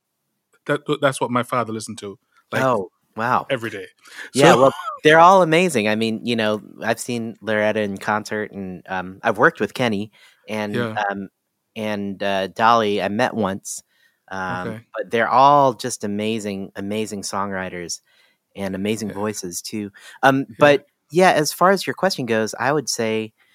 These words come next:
Speaker 2: um, the, most of the music that I worked on at that time was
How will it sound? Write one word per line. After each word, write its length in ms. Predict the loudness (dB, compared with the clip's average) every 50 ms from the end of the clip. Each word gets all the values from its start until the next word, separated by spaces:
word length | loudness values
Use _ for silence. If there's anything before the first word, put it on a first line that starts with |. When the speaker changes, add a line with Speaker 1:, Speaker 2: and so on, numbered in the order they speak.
| _ _ _ _ _ -4
Speaker 2:
um, 480 | -2 0 0 0 0 -2 -4 -8 -10 _ _ _ _ _ _ _ _ _ _ _ _ _ _ _ _ _ _ _ -16
the, 160 | -10 -8 -8
most 480 | -6 -4 0 2 2 2 2 2 -2
of 80 | -2 0
the 80 | 0 0
music 360 | 0 -2 -2 -4 -6 -4 _
that 120 | 0 2 2
I 80 | 2
worked 360 | 0 0 0 -2 -2 -4 -6
on 440 | -4 -2 -2 0 0 -2 -2 -4 -6
at 200 | -8 -10 -8 _
that 240 | -4 -4 -4 -6 -8
time 540 | -10 -8 -6 -4 -4 -4 -6 -8 -10 -14 -16 _ _ _ _ _ _ _ _ _ _ _ _ _
was 480 | -6 -4 -2 -2 -2 -2 -2 -2 -4